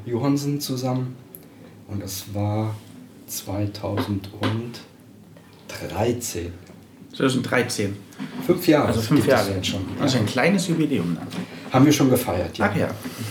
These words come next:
Speaker 2: Und wie kam der dazu?
Speaker 1: Ja, ich glaub, die Goscha hat die Initiative ergriffen. Die hat zwei, äh,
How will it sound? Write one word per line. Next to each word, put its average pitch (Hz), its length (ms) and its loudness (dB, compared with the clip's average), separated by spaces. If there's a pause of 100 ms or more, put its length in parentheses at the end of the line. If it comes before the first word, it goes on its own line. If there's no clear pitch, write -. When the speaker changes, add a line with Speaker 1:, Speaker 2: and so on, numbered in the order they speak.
(920)
Speaker 2:
Und 131 100 6
wie 120 60 6
kam 120 180 4
der 151 120 8
dazu? 208 320 0 (2250)
Speaker 1:
Ja, 120 400 4 (260)
ich - 220 -4
glaub, 117 220 -2
die 120 260 -2 (260)
Goscha 156 520 2
hat 147 120 -2
die 143 120 2
Initiative 135 680 2
ergriffen. 151 440 2
Die 113 120 4
hat 110 140 -2
zwei, 123 600 2
äh, 120 300 -2